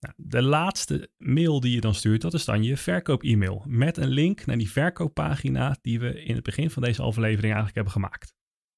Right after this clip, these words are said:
Nou, wat je hiermee gaat bereiken, is dat je je bezoeker van begin tot eind hebt warm gemaakt. En je zorgt ervoor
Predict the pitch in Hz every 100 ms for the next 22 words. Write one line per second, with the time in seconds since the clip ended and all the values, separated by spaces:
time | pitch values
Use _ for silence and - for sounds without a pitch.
0 | _ _ _ _ - - - 143 - 175
1 | 180 180 170 151 - 127 131 180 - 151
2 | 147 - - 131 120 - 113 107 95 147
3 | - 127 104 98 92 127 180 - - -
4 | 139 143 101 - 123 123 - 92 135 -
5 | - _ _ _ _ _ 185 180 135 98
6 | 107 110 117 - 104 104 139 -